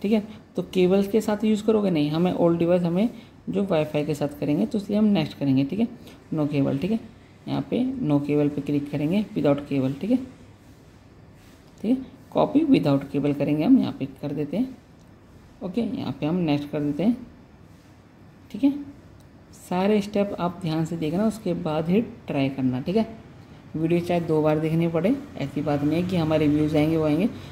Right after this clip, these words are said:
हमें आपका फ़ायदा चाहिए कि आपके दो पैसे बच जाएँ या customer का या आपकी हेल्प हो जाए, ठीक है। तो यहाँ पे आप क्या करना, pattern मांग रहा है, यहाँ पे हम use my Google account पे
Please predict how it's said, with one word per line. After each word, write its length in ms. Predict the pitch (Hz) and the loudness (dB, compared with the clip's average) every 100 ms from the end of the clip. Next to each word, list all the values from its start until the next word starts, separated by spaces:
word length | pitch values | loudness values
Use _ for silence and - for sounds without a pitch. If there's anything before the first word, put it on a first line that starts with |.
| - 147 | -12 -4
हमें 300 | 156 185 - | 0 0 0
आपका 340 | 151 - 196 | -4 -4 -4
फ़ायदा 400 | - 143 143 160 | -2 0 2 2
चाहिए 340 | 156 175 175 - - - - - - | -2 -2 -2 -4 -6 -18 -20 -20 -8
कि 120 | - | -4
आपके 420 | - 143 - - 156 | -2 -4 -6 -6 -2
दो 140 | 156 | -2
पैसे 240 | 160 165 185 | -2 -2 -2
बच 160 | 180 | -2
जाएँ 200 | 175 190 | -2 0
या 80 | 196 | -2
customer 400 | 190 156 170 170 | -2 -6 -4 -2
का 140 | 175 175 | 0 0
या 200 | 190 180 | 0 0
आपकी 220 | 156 - 151 | -2 -2 0
हेल्प 340 | 151 156 - | 0 -2 -2
हो 80 | 180 | 0
जाए, 200 | 190 285 - - - - - | 2 0 -4 -16 -20 -20 -4
ठीक 100 | 226 | 0
है। 100 | 254 - - - - - | 2 0 -12 -20 -16 -4
तो 80 | 190 | -2
यहाँ 300 | 190 175 180 | 0 0 0
पे 120 | 196 | 0
आप 120 | 196 | 0
क्या 120 | 196 190 | -2 0
करना, 180 | 196 226 | 0 0
pattern 360 | - 160 170 | -2 -4 -2
मांग 160 | 165 160 | -2 0
रहा 120 | 185 | 0
है, 80 | 185 | -2
यहाँ 140 | 165 | -2
पे 100 | 160 | -2
हम 120 | 180 185 | -2 0
use 340 | 175 175 165 | 2 2 2
my 140 | 180 226 | 2 2
Google 340 | 196 170 156 | 2 0 -2
account 280 | 147 160 | -2 -4
पे 60 | 180 | -4